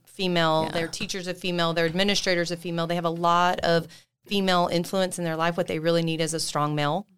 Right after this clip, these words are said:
Speaker 1: role model. So, uh, we always keep that as just a point of they can connect, you know,
Speaker 2: Mm-hmm.
Speaker 1: a little boy can connect with Doctor Dean because, like, he's a guy, I'm a guy, or
Speaker 2: Yeah.
Speaker 1: she's a girl, I'm a girl, like, you know, that makes a little bit more of a connection for them.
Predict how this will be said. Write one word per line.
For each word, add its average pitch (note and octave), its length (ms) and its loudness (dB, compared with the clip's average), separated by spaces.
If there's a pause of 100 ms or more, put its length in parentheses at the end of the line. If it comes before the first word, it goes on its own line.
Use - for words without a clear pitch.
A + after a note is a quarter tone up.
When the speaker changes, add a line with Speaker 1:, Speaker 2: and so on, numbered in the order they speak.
Speaker 1:
role F3+ 120 -4
model. F3+ 340 2 (260)
So, F3 420 6
uh, D#3 280 2
we E3 140 2
always E3 460 4 (220)
keep F3 280 -6
that D#3+ 400 0
as D#3 240 0
just D#3 180 -2
a D#3 60 -2
point D#3 320 -2
of D3 200 -4 (640)
they F3 120 4
can D#3+ 480 -8 (180)
connect, - 720 -2
you E3 140 -8
know, D3 340 0
Speaker 2:
Mm-hmm. F#3 220 -14
Speaker 1:
a F#3+ 40 -6
little F3+ 220 -2
boy F3+ 220 2
can F3+ 160 -4
connect D#3+ 280 -2
with D#3+ 100 -10
Doctor D#3 220 -8
Dean G3+ 160 -2
because, E3+ 240 -2
like, D#3+ 140 -2
he's F3 220 -4
a F3 40 -4
guy, F3 240 2
I'm C4+ 160 2
a B3+ 60 2
guy, C#3 280 2
or C#3 120 0
Speaker 2:
Yeah. C3+ 80 -6
Speaker 1:
she's F3+ 240 -4
a F#3 60 -6
girl, E3+ 280 -2
I'm F#3+ 180 4
a F3+ 40 -4
girl, D#3 200 -6
like, D3+ 220 -6
you E3 120 -6
know, D3+ 100 0
that D3+ 160 0
makes E3 240 -2
a E3 60 -2
little D3+ 180 0
bit D3+ 160 -4
more D3 160 -8
of C#3+ 60 -8
a D#3+ 40 -10
connection D3+ 440 -4
for G3 140 -6
them. A#3 200 0